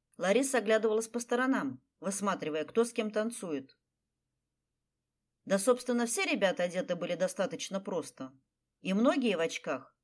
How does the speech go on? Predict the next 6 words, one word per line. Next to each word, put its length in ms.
и 100
почти 340
все 180
неуклюжи. 720
Ну 200
да, 400